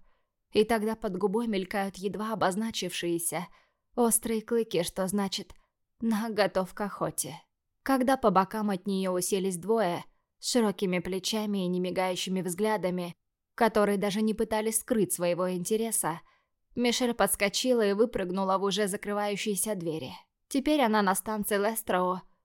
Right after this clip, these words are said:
в районе которой населяют, судя по всему, одни наги. Мишель беспомощно оглянулась, ни одного человека,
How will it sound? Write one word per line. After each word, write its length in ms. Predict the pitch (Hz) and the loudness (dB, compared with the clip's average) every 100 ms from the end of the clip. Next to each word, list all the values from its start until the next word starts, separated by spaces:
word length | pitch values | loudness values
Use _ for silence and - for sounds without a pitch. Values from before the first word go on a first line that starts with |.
| _ | _
в 40 | 226 | 2
районе 460 | 254 226 233 214 | 4 4 2 0
которой 360 | 196 196 202 202 | 0 0 0 0
населяют, 580 | 196 196 220 220 202 - | -2 -2 -2 0 -2 0
судя 260 | 208 185 180 | 0 2 2
по 140 | 185 | 0
всему, 380 | 185 220 214 226 | 0 -2 0 2
одни 320 | 185 190 240 | 0 2 2
наги. 420 | 196 170 170 185 180 - _ _ _ _ - | 2 0 -4 -6 -8 -14 _ _ _ _ -2
Мишель 360 | 247 233 247 | 0 2 2
беспомощно 640 | 220 214 - 226 214 - 190 | 4 2 2 0 -2 -2 -2
оглянулась, 640 | 196 214 226 240 180 180 | 0 0 0 0 0 2
ни 120 | 254 | 2
одного 300 | 226 220 233 | 2 0 -2
человека, 720 | 247 - 254 247 208 - 185 | -2 -2 -2 0 0 0 -2